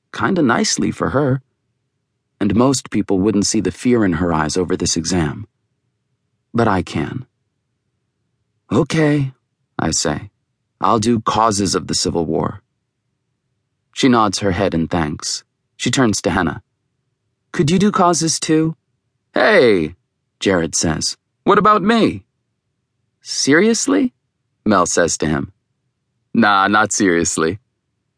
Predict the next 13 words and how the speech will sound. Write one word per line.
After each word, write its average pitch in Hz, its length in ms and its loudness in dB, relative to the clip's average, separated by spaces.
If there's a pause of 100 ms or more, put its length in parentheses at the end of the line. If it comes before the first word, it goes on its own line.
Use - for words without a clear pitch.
(120)
He 120 100 4
laughs. 92 580 -2 (640)
Jared, 120 380 4
despite 127 460 0
being 107 260 2
big 117 320 2
and 92 180 0
tall 110 380 2
and 85 180 0
shaving 131 460 2
by 87 240 -2
age 113 240 2
eleven, 92 460 0